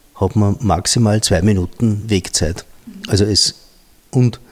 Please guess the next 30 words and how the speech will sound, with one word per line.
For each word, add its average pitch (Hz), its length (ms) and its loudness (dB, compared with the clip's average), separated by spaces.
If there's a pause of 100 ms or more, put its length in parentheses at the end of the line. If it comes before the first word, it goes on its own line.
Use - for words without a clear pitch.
(100)
dadurch, 107 240 0
dass - 160 -4
alles 98 300 2
so - 100 -4
dicht - 400 -4
beieinander 95 400 2
ist, 110 180 2 (480)
kann 95 220 2
man 98 120 4
auch 87 180 0
mit - 200 -4
den 92 180 2
Regisseuren, 92 640 0
die 90 80 -4
doch 87 180 0
einige 104 360 2
immer 107 260 2
hier 101 200 2
sind, 104 320 0 (180)
äh, 95 680 0 (760)
immer 107 260 4
auch 87 260 0
an 92 180 -2
der 92 80 0
Bar 85 300 -4
kurz - 340 -2
plaudern. 95 460 0
Also 92 180 0
es 98 160 -2
ist, - 220 2